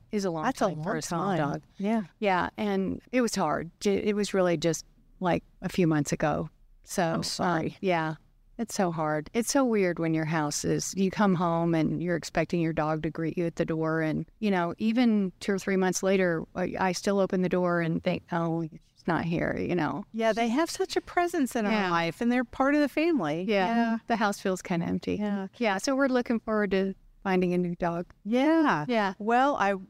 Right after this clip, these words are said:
Speaker 2: I wish you, um, Godspeed on that, 'cause trying to even figure out how to approach that sometimes is a challenge.
Speaker 1: Yeah, yeah, we're kinda praying about it. The other two dogs we had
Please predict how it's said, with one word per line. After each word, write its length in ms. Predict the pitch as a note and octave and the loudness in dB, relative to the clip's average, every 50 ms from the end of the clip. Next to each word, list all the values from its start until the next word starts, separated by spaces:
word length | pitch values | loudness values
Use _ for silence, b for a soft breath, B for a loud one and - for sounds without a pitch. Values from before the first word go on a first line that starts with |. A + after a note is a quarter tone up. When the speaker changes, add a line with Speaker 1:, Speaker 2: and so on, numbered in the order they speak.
| _ - | _ 0
Speaker 2:
I 140 | F#3+ F#3 | 0 0
wish 400 | F#3 F3+ F3+ G3+ A#3+ B3 - - | 2 2 2 0 0 2 2 2
you, 300 | D4 C4+ C4 B3+ A#3+ A3 - | 4 4 4 4 2 0 0
um, 360 | - F#3+ G3 F#3+ F#3 F#3+ - - F3 | -2 -2 -2 -2 -2 -4 -6 -6 -2
Godspeed 720 | D#3 G3+ G#3 B3 C4+ B3+ - - - - C4 C#4 D#4+ F4 | -2 0 0 0 -2 -2 -4 -10 -8 -4 0 2 2 2
on 240 | F4 C#4+ B3+ G#3+ F3+ | 2 2 2 2 2
that, 420 | F3 E3+ E3 F3 G3+ A#3+ B3 B3 - | 2 0 0 0 0 0 0 -2 -4
'cause 480 | - A3 G3 F#3+ G3 F#3 - - - - _ _ _ _ - _ - | -2 0 0 0 0 -2 -4 -8 -14 -16 _ _ _ _ -20 _ -14
trying 300 | - - A#3+ B3 D4+ E4+ | -8 -2 -2 0 2 2
to 200 | C4+ G3 - - | 2 0 0 -2
even 320 | - A3+ B3 - A#3 G3+ F3 _ - | -2 -4 -2 -2 -2 -4 -4 _ -4
figure 260 | B3 A3+ G3+ A3+ G#3+ | -4 -2 0 2 4
out 140 | G#3+ G#3+ G#3 | 4 4 4
how 160 | G#3+ G#3 G3 | 2 2 2
to 80 | F#3 E3 | 2 2
approach 440 | E3 D#3+ - - A3 G#3+ G#3+ - - | 0 -2 0 0 0 0 0 0 -2
that 180 | F#3 - - - | -2 -2 -2 -4
sometimes 520 | - F#3+ F3+ E3 - F3+ F3 F3 E3 D#3 | -4 -4 -4 -2 -2 -2 -2 -2 -2 -4
is 140 | D3+ D3+ D3+ | -6 -6 -6
a 80 | C#3+ | -8
challenge. 560 | - - - D#3 B2 - - - - - - - | -6 -2 -2 -2 -2 -2 -6 -8 -10 -10 -6 -2
Speaker 1:
Yeah, 360 | A3+ G#3+ G3+ F#3 F3+ F#3+ F3+ - _ - | 0 2 2 2 0 -2 -6 -10 _ -4
yeah, 260 | G#3 F#3+ F3 F3 F#3 F#3 - | 0 0 0 0 0 -2 0
we're 100 | A#3 A3 | -2 0
kinda 240 | - - A#3 G3 E3+ | 2 2 2 2 2
praying 300 | - F#3 E3+ E3 D#3+ E3 | 2 0 0 0 0 0
about 240 | E3 D3 D3 - | 2 2 2 2
it. 120 | - F#2 - - | 0 -2 -4 -4
The 220 | G3 - G#3+ G#3 A3+ | -2 0 2 4 4
other 260 | A#3+ A3+ A3 A3 G3 - | 4 2 0 -2 -4 -4
two 180 | - - A3 G3 | -2 0 2 2
dogs 360 | F#3+ F3+ F3 F3 F3+ - - | 2 2 2 0 -2 -2 -2
we 80 | F3 D#3+ | -2 0
had 340 | D#3 F#3 F3+ F3+ E3 E3+ | 0 0 0 -2 -4 -4